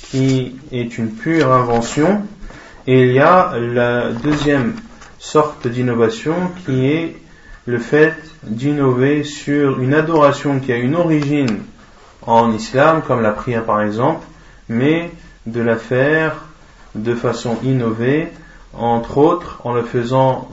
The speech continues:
dans une heure bien précise ou en faisant un nombre de prières bien précis. Et on avait cité le athar de Abdullah ibn Mas'ud, radiyallahu anhu, euh, lorsqu'il a condamné ces gens qui étaient réunis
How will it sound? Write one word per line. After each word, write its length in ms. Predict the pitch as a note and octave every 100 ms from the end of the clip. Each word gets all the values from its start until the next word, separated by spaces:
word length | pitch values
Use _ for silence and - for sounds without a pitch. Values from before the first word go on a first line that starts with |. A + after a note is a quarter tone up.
| -
dans 180 | A2+ A2+
une 260 | A#2+ A#2+
heure 240 | B2 A#2+ G#2
bien 220 | A2 A#2+
précise 880 | B2 B2+ - D3+ E3 F3 F3 C3 - - - - -
ou 160 | B2 B2
en 40 |
faisant 560 | A#2 - A#2 B2+ C3 B2
un 120 | A#2+
nombre 360 | C#3+ C#3 A#2
de 120 | A#2 A2+
prières 760 | - C3 B2 C#3+ D3+ D3+ D3+ - - - -
bien 240 | G#2 B2
précis. 360 | B2 A#2 - - - - - - - -
Et 100 | C#3+
on 120 | D3+
avait 140 | C#3 B2
cité 520 | - B2+ C3+ D3 D3+ - - - -
le 140 | -
athar 300 | C3 - B2+
de 80 | A#2+
Abdullah 420 | A2 A#2 A#2 A#2+
ibn 100 | A2+ A2
Mas'ud, 560 | G#2 A2 A#2+ C#3+ C3+ C3+ - - - -
radiyallahu 680 | B2 B2+ A#2+ A#2 A#2 A2+ G#2
anhu, 320 | A#2 D3+ B2 - - - - -
euh, 400 | G#2+ A2 A2 G#2 G#2
lorsqu'il 840 | B2+ C#3 - - C3 C3+ B2+ G2 - - - -
a 300 | - A2+ A#2
condamné 800 | A2+ D3 C#3+ B2 A#2 A#2 B2+ - - - - - - -
ces 240 | - B2+ B2
gens 280 | B2 C#3+ C#3+
qui 180 | C3+
étaient 240 | A#2 A#2 A#2
réunis 600 | A#2 C#3+ B2+ B2 B2+